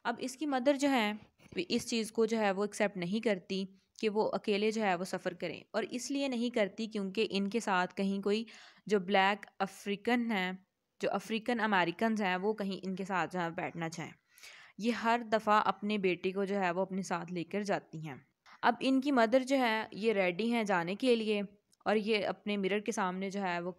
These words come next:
खड़ी हैं और अपने सर पर जो है ये एक हैट पहन रही हैं और ये बताती है कि इसने जो है ये साढ़े सात डॉलर्स की जो है ये हैट जो है वो ख़रीदी है।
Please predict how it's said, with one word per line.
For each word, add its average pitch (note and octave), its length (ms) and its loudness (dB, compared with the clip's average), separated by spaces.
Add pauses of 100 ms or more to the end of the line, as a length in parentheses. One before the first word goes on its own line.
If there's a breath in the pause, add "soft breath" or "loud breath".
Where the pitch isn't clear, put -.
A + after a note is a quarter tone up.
खड़ी D#3+ 220 -6
हैं E3 180 -8 (220)
और G3+ 80 0
अपने G3+ 360 -4
सर G3 240 -2
पर F#3+ 180 -4
जो G3+ 140 -4
है F3+ 160 -2
ये F#3+ 120 -2
एक G3+ 140 -6
हैट E3+ 280 0 (100)
पहन F#3+ 260 0
रही A3 200 -2
हैं B3+ 140 -4 (720 loud breath)
और A#3+ 120 2
ये B3 180 0
बताती A#3 460 0
है C4 60 -4
कि B3+ 140 -10
इसने - 360 -4
जो A#3 120 -2
है G3+ 260 0
ये G#3 120 -2
साढ़े A3 440 0
सात G3 480 0
डॉलर्स F#3 480 4
की G#3+ 140 -4
जो G#3 140 -4
है G3 340 -2 (360 loud breath)
ये G#3 140 -2
हैट F#3+ 380 0
जो G3+ 100 -2
है F3+ 140 2
वो F3 60 -2
ख़रीदी D#3+ 400 -8
है। D3+ 160 -8